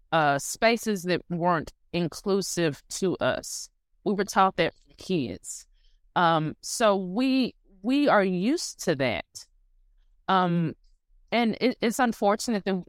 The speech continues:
you know, still in twenty twenty-three, we still have to deal with some of those things. But those are things that we were taught because it, it, it was gonna happen. We were gonna be in situations where we were not welcome.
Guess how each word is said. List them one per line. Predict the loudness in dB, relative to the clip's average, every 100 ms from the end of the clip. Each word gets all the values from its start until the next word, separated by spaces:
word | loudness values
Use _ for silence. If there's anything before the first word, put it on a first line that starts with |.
| -2
you | 2
know, | 2 0
still | -2 0 2 2
in | 0
twenty | -4 -2 -2 -4
twenty-three, | -2 -2 -4 -4 0 0 0 -4 -10 _ _ _ _ _ _ _ _
we | -4
still | -2 2 2
have | 4 2 0
to | -4 -6
deal | -4 0 0 2
with | 0
some | 0 2
of | 2
those | 2 0
things. | -2 0
But | 0
those | 2 2
are | 0
things | 0 -2 0
that | 0
we | 0
were | 0
taught | -4 -2 2 2 0 -8 -18 -18 _ _ _ _ _ _ _ _
because | -2 2 2 2 -2
it, | -2 -2 0
it, | -2
it | -2
was | -2 0
gonna | 2 2 2
happen. | 2 0 0 -10 -14 -18 _ _ _ _
We | -4 0
were | 2
gonna | 4 2
be | 2 0
in | 0
situations | -4 -6 -2 2 2 0 -6 -4
where | -4
we | -2 -2
were | -2 -2
not | 0 0 0
welcome. | 0 -2 -2 -8